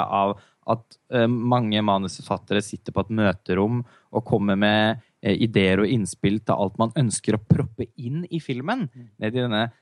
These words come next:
Speaker 1: eh, romslige sekken som utgjør Star Wars-universet. Vi må ha med litt av det, vi må ha med Han Solo, vi må ha med Leia, eh, vi ønsker å gjenta, eh, far-sønn-motivet fra The Empire Strikes Back,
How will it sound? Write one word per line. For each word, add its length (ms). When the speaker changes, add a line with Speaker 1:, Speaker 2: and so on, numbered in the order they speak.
Speaker 1:
eh, 300
romslige 480
sekken 560
som 200
utgjør 340
Star 200
Wars-universet. 680
Vi 100
må 120
ha 120
med 140
litt 180
av 140
det, 260
vi 80
må 120
ha 80
med 240
Han 180
Solo, 400
vi 120
må 60
ha 100
med 140
Leia, 480
eh, 240
vi 300
ønsker 380
å 140
gjenta, 600
eh, 160
far-sønn-motivet 1700
fra 260
The 80
Empire 320
Strikes 360
Back, 300